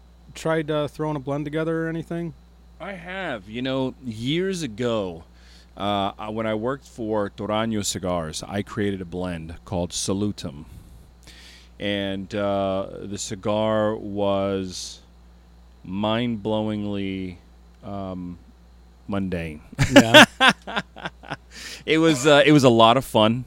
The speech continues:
Speaker 2: I got to name the cigar. I got to help develop the blend. Now, I don't blend.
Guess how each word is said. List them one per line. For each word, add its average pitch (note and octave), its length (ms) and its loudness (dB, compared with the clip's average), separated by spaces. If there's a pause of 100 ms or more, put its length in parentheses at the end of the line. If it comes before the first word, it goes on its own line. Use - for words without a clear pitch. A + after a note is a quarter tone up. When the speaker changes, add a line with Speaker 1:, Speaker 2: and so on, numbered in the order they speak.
(120)
Speaker 2:
I G2 80 -6
got G2+ 200 2
to G2+ 80 -2
name A2+ 320 2
the B2 80 -2
cigar. G2+ 520 2
I G2 160 -2
got F#2+ 260 -4
to F2+ 80 -10
help G2 280 -6
develop G#2+ 480 0
the A#2+ 40 -6
blend. F2+ 360 -4
Now, G2+ 160 0
I B2 120 4
don't C#3+ 240 -2
blend. G#2 280 0